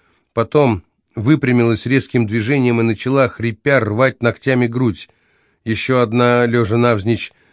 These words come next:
развязала юбки и выставила голое брюхо, раздутое, огромное, потом с ужасными гримасами изогнулась и высунула из окровавленных уст белый, надорванный по краям язык,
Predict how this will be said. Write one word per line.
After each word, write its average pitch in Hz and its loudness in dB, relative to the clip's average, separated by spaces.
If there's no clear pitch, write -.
развязала 117 0
юбки 117 -2
и 117 -2
выставила 113 -2
голое 113 2
брюхо, 113 0
раздутое, 113 0
огромное, 113 0
потом 120 0
с - -8
ужасными 120 0
гримасами 120 0
изогнулась 113 0
и 123 2
высунула 123 0
из 110 -2
окровавленных 117 0
уст 139 -4
белый, 117 0
надорванный 113 0
по 107 -6
краям 120 0
язык, 107 -4